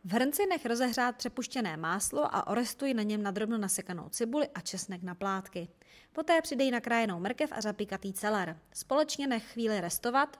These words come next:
dochuť citronovou kůrou, přihoď máslové fazole, luštěninový kuskus, oregano, kurkumu, sůl a zalij zeleninovým vývarem.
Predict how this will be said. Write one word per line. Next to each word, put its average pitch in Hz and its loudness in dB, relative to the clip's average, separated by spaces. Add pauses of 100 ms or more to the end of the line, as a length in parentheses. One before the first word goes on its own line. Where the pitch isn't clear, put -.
dochuť 208 -4
citronovou 190 -4
kůrou, 330 4 (280)
přihoď 214 0
máslové 185 -2
fazole, 277 4
luštěninový 190 -2
kuskus, - 0 (140)
oregano, 285 4
kurkumu, 262 0
sůl 262 2 (140)
a 320 6
zalij 196 4
zeleninovým 180 -2
vývarem. 180 0